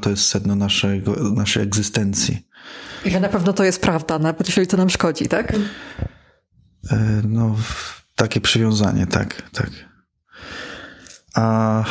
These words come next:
Speaker 1: y, z tą neuroplastycznością otwiera nam się ogrom możliwości na z-, wiele innych technik.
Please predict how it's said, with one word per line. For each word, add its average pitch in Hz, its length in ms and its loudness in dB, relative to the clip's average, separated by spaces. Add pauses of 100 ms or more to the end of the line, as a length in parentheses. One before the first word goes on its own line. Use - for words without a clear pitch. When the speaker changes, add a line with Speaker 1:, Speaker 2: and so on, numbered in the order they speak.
(140)
Speaker 1:
y, 110 340 0 (840)
z - 160 0
tą 117 360 0
neuroplastycznością 123 1400 0
otwiera 113 340 0
nam 107 180 2
się 101 520 2 (480)
ogrom 107 340 2
możliwości 101 800 2
na 92 180 2
z-, - 120 -2 (280)
wiele 92 580 0 (100)
innych 98 220 0
technik. - 500 -8